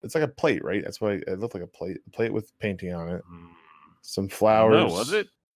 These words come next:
Speaker 2: Is that your
Speaker 1: And
Speaker 2: final
Speaker 1: one of
Speaker 2: answer?
Speaker 1: the, one of those necklaces with the bottle bottom in it that they had hanging all over the place.
Speaker 2: Oh, Justin, Justin, Ju-, well, I mean, I guess technically I can give you that. It's not really, that was at the top of the grave thing, but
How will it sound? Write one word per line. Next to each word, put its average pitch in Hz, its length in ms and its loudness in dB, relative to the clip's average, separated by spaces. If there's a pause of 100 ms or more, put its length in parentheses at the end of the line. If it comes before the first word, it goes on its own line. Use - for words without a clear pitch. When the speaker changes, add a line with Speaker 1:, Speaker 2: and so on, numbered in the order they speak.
(280)
Speaker 2:
Is - 60 -20
that 78 100 -8
your - 40 -6
Speaker 1:
And 87 80 -10
Speaker 2:
final 110 260 2
Speaker 1:
one 127 100 6
of 131 60 6
Speaker 2:
answer? 127 160 -2
Speaker 1:
the, - 60 -2
one 127 240 0
of 127 80 2
those 123 420 4
necklaces 117 540 -2
with 104 200 -6
the 95 360 0 (300)
bottle 95 440 2 (280)
bottom 90 340 -2
in 85 80 -12
it - 140 -16 (560)
that - 80 -18
they 92 100 -4
had 92 160 -2
hanging 92 180 -6
all 87 140 -8
over 87 100 -6
the 87 60 -16
place. - 340 -12 (360)
Speaker 2:
Oh, 104 760 -10 (320)
Justin, - 640 -20 (460)
Justin, - 360 -20
Ju-, - 200 -20
well, 131 180 0
I 117 140 0
mean, 135 140 -2
I 123 100 2
guess 120 180 -2
technically 92 380 -8
I 87 40 -10
can 87 80 -14
give 85 140 -12
you 85 80 -12
that. 82 180 -10
It's - 140 -14
not 98 160 -8
really, 90 600 -10
that 92 80 -12
was 87 120 -10
at 85 140 -10
the 82 80 -16
top - 440 -8
of 87 60 -12
the 76 80 -10
grave 67 260 -12
thing, 69 260 -14 (120)
but 110 320 0